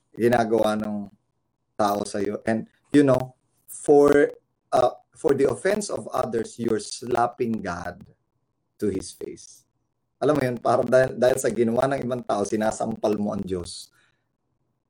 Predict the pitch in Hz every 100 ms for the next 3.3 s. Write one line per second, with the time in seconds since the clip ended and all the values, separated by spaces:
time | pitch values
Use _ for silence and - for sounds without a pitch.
0 | - 110 139 - 131 131 135 123 120 120
1 | - 104 101 - 107 104 113 - - 110
2 | 107 98 90 _ _ _ _ - 139 117
3 | 113 123